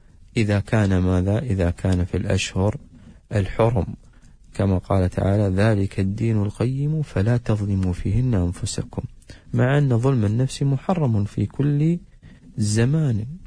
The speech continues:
وفي كل مكان، ولكنه آكد في التحريم إذا كان في الأشهر الحرم.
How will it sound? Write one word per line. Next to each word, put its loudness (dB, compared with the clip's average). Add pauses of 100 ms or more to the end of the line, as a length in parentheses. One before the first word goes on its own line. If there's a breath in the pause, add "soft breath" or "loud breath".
وفي -2
كل -2
مكان، 0 (540 loud breath)
ولكنه 0 (720)
آكد 0
في -4
التحريم 0 (480)
إذا 2
كان 0
في -6
الأشهر -2
الحرم. -6